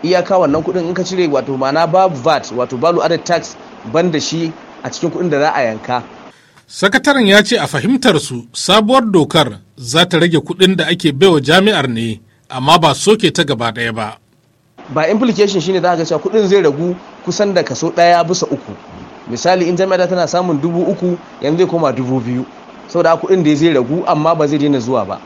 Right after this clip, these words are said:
Speaker 1: Wannan shine abin da muka tattauna da majalisa, kuma suka bamu dokokin, muka zo muka ƙara zama a matakin ƙungiya, muka duba, muka ga tabbatar da haka ne dokar take nufi, in dai har haka aka yi ta din aka gudanar da ita.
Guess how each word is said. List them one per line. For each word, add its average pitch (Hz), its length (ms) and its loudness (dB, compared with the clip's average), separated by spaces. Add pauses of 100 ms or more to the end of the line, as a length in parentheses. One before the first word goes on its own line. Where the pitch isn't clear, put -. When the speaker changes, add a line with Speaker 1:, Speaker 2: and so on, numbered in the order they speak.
(460)
Speaker 1:
Wannan 175 240 0
shine 170 220 -2
abin 151 160 -2
da 156 60 -2
muka 156 140 -2
tattauna 160 200 -2
da 156 80 -6
majalisa, 156 380 -2
kuma 165 140 -4
suka 165 120 -4
bamu 160 140 0
dokokin, 160 300 -4
muka 165 140 -2
zo 151 80 -2
muka 160 180 -4
ƙara 151 140 0
zama 165 360 0 (480)
a - 60 -4
matakin 165 600 -2
ƙungiya, 156 500 0
muka 170 200 -4
duba, 165 440 0 (400)
muka 160 160 0
ga 143 120 -2
tabbatar 160 400 -2
da 151 100 -4
haka 147 280 -2
ne 156 140 0
dokar 147 280 -4
take 151 200 -6
nufi, 147 200 -4
in 160 140 -2
dai 160 100 -2
har 156 120 -2
haka 165 180 -2
aka 151 120 -2
yi 151 80 0
ta 156 100 -6
din 156 160 -4
aka 143 160 -6
gudanar 131 300 -2
da 117 80 -6
ita. - 240 -10